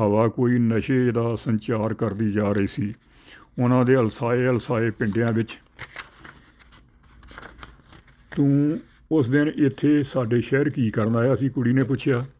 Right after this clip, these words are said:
"ਕਿਸ ਦਿਨ?" ਮੁੰਡੇ ਨੂੰ ਸ਼ਾਇਦ ਯਾਦ ਨਹੀਂ ਰਹਿ ਗਿਆ ਸੀ ਜਾਂ ਉਂਝ ਹੀ ਉਹਦੇ ਮੂੰਹੋਂ ਨਿਕਲਿਆ।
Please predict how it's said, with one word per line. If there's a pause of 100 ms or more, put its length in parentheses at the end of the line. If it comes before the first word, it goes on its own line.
(640)
"ਕਿਸ
ਦਿਨ?" (140)
ਮੁੰਡੇ
ਨੂੰ
ਸ਼ਾਇਦ
ਯਾਦ
ਨਹੀਂ
ਰਹਿ
ਗਿਆ
ਸੀ
ਜਾਂ (180)
ਉਂਝ
ਹੀ
ਉਹਦੇ
ਮੂੰਹੋਂ
ਨਿਕਲਿਆ।